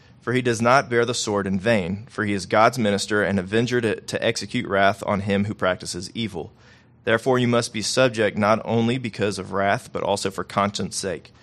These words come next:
For because of this you also pay taxes, for they are God's ministers attending continually to this very thing.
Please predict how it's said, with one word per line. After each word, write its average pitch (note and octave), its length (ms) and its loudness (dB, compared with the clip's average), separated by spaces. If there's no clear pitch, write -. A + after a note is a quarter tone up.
For - 100 -10
because C3+ 320 -2
of C#3+ 140 -6
this G#2 400 0
you A2+ 160 0
also G#2+ 280 0
pay A2 180 -6
taxes, D3+ 560 -4
for - 120 -6
they G#2 100 2
are G2+ 100 2
God's G#2 320 2
ministers G#2 420 0
attending C3+ 380 -2
continually A2 520 -2
to G2+ 100 -10
this F#2+ 180 -6
very F2+ 260 -4
thing. G2 380 -6